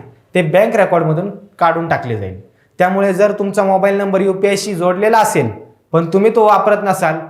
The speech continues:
तर एक एप्रिलपासून तो बंद केला जाईल. एसबीआय, पीएनबी आणि इतर काही बँकांनी किमान बँक बॅलन्सच्या मर्यादेत बदल करण्याचा निर्णय घेतलाय. नव्या नियमानुसार प्रत्येक क्षेत्रासाठी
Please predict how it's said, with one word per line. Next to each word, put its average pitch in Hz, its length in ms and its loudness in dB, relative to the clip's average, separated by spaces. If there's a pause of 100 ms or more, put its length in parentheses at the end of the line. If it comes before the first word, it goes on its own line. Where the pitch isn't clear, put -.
(200)
तर 180 100 -2
एक 202 240 0
एप्रिलपासून 165 680 -2
तो 175 100 -2
बंद 170 320 -2
केला 123 280 -2
जाईल. - 840 -6
एसबीआय, 220 600 2
पीएनबी 208 640 -2 (100)
आणि 190 180 -2
इतर 196 260 0
काही 208 240 -2
बँकांनी 185 580 -2 (320)
किमान 226 380 0
बँक 208 240 0
बॅलन्सच्या 185 500 -2
मर्यादेत 160 440 0 (240)
बदल 165 280 2
करण्याचा 160 480 -4
निर्णय 160 340 -4
घेतलाय. 107 380 -6 (360)
नव्या 214 280 2
नियमानुसार 208 680 0
प्रत्येक 196 440 -4
क्षेत्रासाठी 185 760 -2